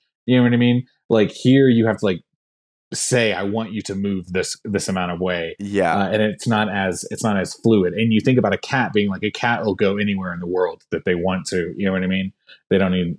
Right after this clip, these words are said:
Speaker 1: they don't need someone to tell them how to do it. That's my only drawback. So I, I was gonna say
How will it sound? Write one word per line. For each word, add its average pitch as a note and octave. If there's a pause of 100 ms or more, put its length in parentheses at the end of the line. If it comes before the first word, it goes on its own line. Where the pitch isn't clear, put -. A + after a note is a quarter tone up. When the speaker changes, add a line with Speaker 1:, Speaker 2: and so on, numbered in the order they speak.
(100)
Speaker 1:
they E3
don't G3
need D#3
someone B2+
to G2+
tell G#2
them G#2
how G2+
to F#2+
do G2
it. F#2+ (260)
That's C3
my E3
only D3+
drawback. G#2
So B2
I, A#2+
I C3
was B2+
gonna C#3
say B2+